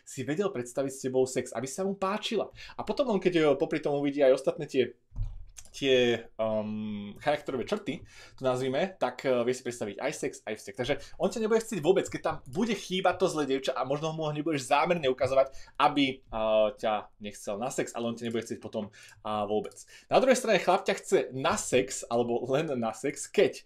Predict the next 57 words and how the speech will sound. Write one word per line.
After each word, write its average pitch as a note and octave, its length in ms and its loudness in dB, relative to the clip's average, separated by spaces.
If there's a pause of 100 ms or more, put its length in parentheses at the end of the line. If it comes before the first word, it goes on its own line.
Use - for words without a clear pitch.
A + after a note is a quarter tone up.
(200)
je D3+ 80 -2
tam F3+ 160 4
príliš B3 480 2
veľa D3 240 6
toho C#3+ 160 4
zlého C#3+ 240 2
dievčaťa A#2+ 400 0
a B2 160 2
vôbec G3 400 6
mu D3 80 2
ani C#3 200 0
neukazuješ, C3+ 440 2
alebo B2 240 0
to B2+ 240 2
ani B2 240 -6
ďalej, D3 320 0
a, C3 80 0
a, C3 160 -2 (240)
ani C#3+ 160 -12
nešlo D3 240 -4
okolo C#3+ 400 4 (240)
dámy C#3+ 480 0 (240)
a B2+ 340 -2
gazdine. C3+ 560 0
Čiže C#3+ 220 -2
pokiaľ D3+ 260 -2
je D3 60 -4
tam D3+ 100 -2
zase C#3 140 -2
naopak C#3 320 4
príliš A3 260 2
veľa B2+ 220 4
zlého A#2 240 2
dievčaťa, A#2 640 -4
tak D3+ 100 -2
ťa F3 140 0
bude F3+ 100 2
chcieť E3 220 -6
na A#2 80 -2
sex E3 320 -6
a - 20 -10
nebude B2+ 300 0
ťa C3 80 -4
chcieť, A#2+ 340 -2
e, A#2+ 40 -8 (260)
do G#2+ 100 -6
vzťahu. G#2 320 -10 (380)
No D3 160 6
a D#3+ 320 4
chlap E3 240 4
ťa F3+ 100 2
bude F3+ 160 6
chcieť E3+ 380 -4
na C3+ 260 2
vzťah, - 600 -2
alebo A#2+ 400 -2
aj D#3+ 180 2